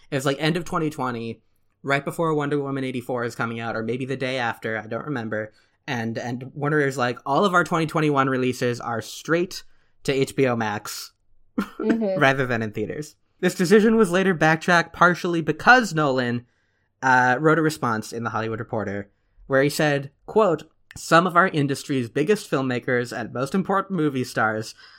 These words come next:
Speaker 1: went to bed last night thinking they were working for the greatest movie studio and woke up to find that they were working for the worst streaming <laughs> service."
Speaker 2: Listen,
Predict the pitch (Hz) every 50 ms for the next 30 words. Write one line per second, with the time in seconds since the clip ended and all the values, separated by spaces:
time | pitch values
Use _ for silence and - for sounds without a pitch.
0 | - - 143 156 180 - 214 165 185 180 185 175 180 180 180 165 - 185 170 165
1 | 160 - - 170 151 156 175 175 165 175 170 170 165 156 151 139 139 - 143 135
2 | 127 - 131 117 117 113 120 120 139 165 175 151 - 147 139 131 127 123 - -
3 | 135 127 123 123 120 117 113 117 - - - - - 110 110 120 127 156 156 180
4 | 160 - 180 156 - 143 127 127 120 117 120 - 123 120 117 110 107 117 123 127
5 | - 151 139 127 - 131 113 113 110 104 120 123 139 139 - - - - - 156
6 | 156 147 135 165 202 214 - - 214 - - 226 311 294 403 - 508 539 523 539
7 | 539 554 571 554 554 523 - 554 554 - - - - - _ _ _ - - -
8 | - - - - - _ _ _ - 523 - - - 508 - - - 466 440 -
9 | _ - 523 - _ - - - _ _ - - _ _ _ _ - 294 302 311
10 | 302 - 330 294 269 240